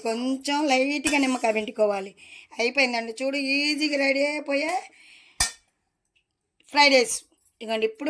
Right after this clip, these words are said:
మనం బంగాళదుంపలు ఇందాక కొలుచుకున్నాం కండి, ఇలాగ బంగాళదుంపలు వేసుకోవాలి. ఇలా కావాలంటే ముక్క చేసుకు వేసుకోవచ్చండి,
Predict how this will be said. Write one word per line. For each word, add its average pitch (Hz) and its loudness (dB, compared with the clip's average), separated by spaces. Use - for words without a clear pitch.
మనం 254 0
బంగాళదుంపలు 247 -4
ఇందాక 254 -4
కొలుచుకున్నాం 254 -6
కండి, 262 -2
ఇలాగ 220 -4
బంగాళదుంపలు 208 -12
వేసుకోవాలి. 180 -18
ఇలా 180 -20
కావాలంటే 262 8
ముక్క 254 -2
చేసుకు 269 2
వేసుకోవచ్చండి, 262 0